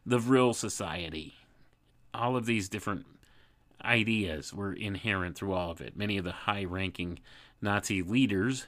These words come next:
were high-level occultists and practiced many of these things, studied all this stuff,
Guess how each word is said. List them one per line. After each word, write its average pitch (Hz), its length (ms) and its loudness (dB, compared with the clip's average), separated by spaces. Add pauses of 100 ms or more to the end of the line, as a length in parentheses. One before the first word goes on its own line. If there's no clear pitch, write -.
(380)
were 120 420 4
high-level 120 720 4
occultists 117 720 -2
and 87 160 -6
practiced 104 540 -6
many 98 240 -2
of 87 100 -6
these 90 220 -6
things, 110 460 -2 (260)
studied 143 420 6
all 113 220 4
this 95 220 0
stuff, 95 360 0